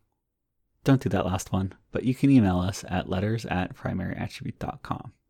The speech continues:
If you'd like to follow us on social media, you can find us at facebook dot com slash primary attribute pod or on Twitter at prime attribute or at primary attribute dot tumblr dot com for everyone of our memes, hopefully all dank, but possibly otherwise.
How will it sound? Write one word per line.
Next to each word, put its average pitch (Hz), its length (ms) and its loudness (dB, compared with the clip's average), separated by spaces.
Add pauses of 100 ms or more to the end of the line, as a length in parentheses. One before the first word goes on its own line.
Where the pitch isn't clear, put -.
(160)
If 127 240 -4
you'd 131 100 2
like 160 140 4
to - 60 -16
follow 101 260 2
us 92 140 -4
on 92 120 0
social 98 300 0
media, 101 420 4
you 123 80 -4
can 131 140 2
find 139 240 2
us 139 160 -4
at 143 100 -6
facebook - 380 -2
dot 151 200 -2
com 90 300 -4
slash - 280 -6
primary 95 420 -2
attribute - 460 -8
pod 107 420 0 (540)
or 127 140 2
on 135 100 4
Twitter 110 420 -4
at - 240 -6
prime 92 340 -4
attribute - 540 -4 (280)
or 117 340 4
at - 140 -6
primary 131 360 2
attribute - 400 -2
dot - 200 -6
tumblr 120 340 -2
dot 110 200 -4
com 92 340 -4 (600)
for - 180 -6
everyone 147 360 4
of 123 300 0
our 117 220 2
memes, 92 440 -4 (300)
hopefully 131 380 0
all 123 100 4
dank, 98 400 0
but - 100 -6
possibly - 400 -2
otherwise. 95 540 -2